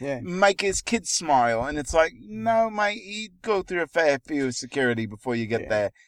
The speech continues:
Speaker 2: Uh, and there's none. And then smoking in a hospital and, you know, bringing a gun onto live television. It, it's, it's all very, like, you know you can't do that, right? Like, n-,
Speaker 1: Yeah,
Speaker 2: none
Speaker 1: well,
Speaker 2: of that is real.
Speaker 1: I could definitely see it. If you was watching this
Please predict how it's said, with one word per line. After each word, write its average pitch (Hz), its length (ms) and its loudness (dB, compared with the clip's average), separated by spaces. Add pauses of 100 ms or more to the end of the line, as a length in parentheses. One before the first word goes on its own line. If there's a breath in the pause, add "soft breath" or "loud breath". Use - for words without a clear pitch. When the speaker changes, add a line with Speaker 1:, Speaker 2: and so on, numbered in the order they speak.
(180 soft breath)
Speaker 2:
Uh, 123 320 8
and 156 140 0
there's 139 120 -2
none. 110 380 -2
And 131 160 0
then 123 360 -2 (260)
smoking 156 560 2
in 147 80 0
a 135 40 0
hospital 120 720 0
and, 113 400 0
you 127 120 -10
know, 113 100 -2
bringing 139 360 -2
a 135 40 -2
gun 123 420 2
onto 123 200 0
live 117 340 8
television. 110 560 -2
It, 110 160 -6
it's, 139 260 -2 (460 soft breath)
it's 208 180 2
all 277 260 10
very, 208 360 8
like, 156 320 6 (640)
you 233 220 -4
know 285 140 4
you 233 200 -2
can't 208 360 2
do 180 200 2
that, 131 320 4
right? 160 280 8 (240)
Like, 175 240 4 (260)
n-, - 120 -14
Speaker 1:
Yeah, 233 160 6
Speaker 2:
none 247 120 8
Speaker 1:
well, 220 100 4
Speaker 2:
of 196 60 -4
that 208 180 10
is 185 160 0
real. 175 380 4
Speaker 1:
I 269 120 6
could 262 180 0
definitely 247 360 2
see 220 220 -2
it. 190 60 4
If 185 120 0
you 247 140 -2
was 190 140 -6
watching 180 400 0
this - 340 -2